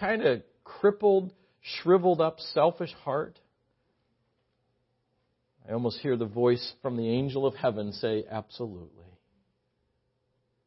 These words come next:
And if it's possible, we would, in our imaginary minds,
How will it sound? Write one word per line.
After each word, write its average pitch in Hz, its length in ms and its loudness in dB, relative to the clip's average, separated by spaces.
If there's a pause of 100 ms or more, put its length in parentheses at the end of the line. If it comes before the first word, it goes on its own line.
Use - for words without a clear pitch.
(300)
And - 80 -4
if 127 80 -2
it's 220 140 4
possible, 175 640 8
we 170 180 6
would, 175 160 4
in 151 120 0
our 131 140 2
imaginary 151 760 2
minds, 139 680 0